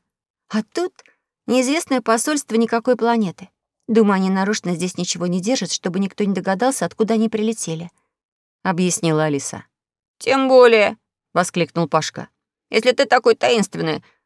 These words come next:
кто тебя заставлял прилетать? Сиди в своём болоте, не высовывайся». «Пашка, не городи чепухи», — возмутилась Алиса.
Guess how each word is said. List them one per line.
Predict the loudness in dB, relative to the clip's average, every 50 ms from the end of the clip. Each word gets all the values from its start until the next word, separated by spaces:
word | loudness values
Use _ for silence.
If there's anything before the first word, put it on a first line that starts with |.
| _ -20
кто | -8 -4 -2 -2
тебя | -2 0 0 2 2 2
заставлял | 2 0 0 0 4 4 2 2
прилетать? | 2 0 -2 -2 -2 -2 -2 -4 -8 -10 -18 _ _
Сиди | -8 -6 -6 -4 -2 -4
в | 0
своём | 2 4 4 4 4 2 4
болоте, | 4 6 6 6 4 0 -2 -4 -4
не | -2 0
высовывайся». | 0 0 2 2 0 0 0 0 -2 -4 -6 -8 -10 -10 -10 _ _ _ _ _ _ _ _ _ _
«Пашка, | -6 -6 -4 -4 -6 -4
не | -2 -2 0
городи | 2 2 2 2 0 -2
чепухи», — | -4 -4 -2 -2 -2 -2 -4 -8 -12 -12 -14 _ _ _ _ _ _ _ -4
возмутилась | -2 0 2 2 2 0 0 2 2 2 2 2
Алиса. | 0 0 0 -2 -4 -8 -12